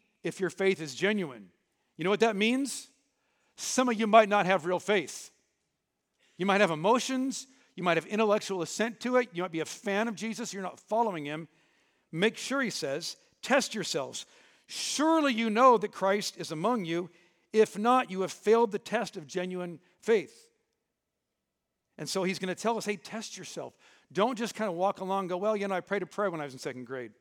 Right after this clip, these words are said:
Or I got baptized. I went through some religious rit-, ritual ceremony. I, I did Holy Communion. I did my,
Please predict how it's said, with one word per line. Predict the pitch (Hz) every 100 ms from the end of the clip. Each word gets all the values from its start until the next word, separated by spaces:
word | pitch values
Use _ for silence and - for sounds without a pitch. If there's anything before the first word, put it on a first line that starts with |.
| _ _ _ _ -
Or |
I | 214
got | 208
baptized. | 208 196 - 147 127 - - - _ _ _ _ _ _ -
I |
went | 190
through | 202 196
some | 226 202 180 - _ -
religious | 180 165 160
rit-, | 202 -
ritual | 185 190 185 165
ceremony. | - 202 170 143 143
I, | 151 139 _ _ -
I |
did | 160 175
Holy | 190 208
Communion. | 196 185 202 180 139
I | 143
did | 147 175 175
my, | 170 170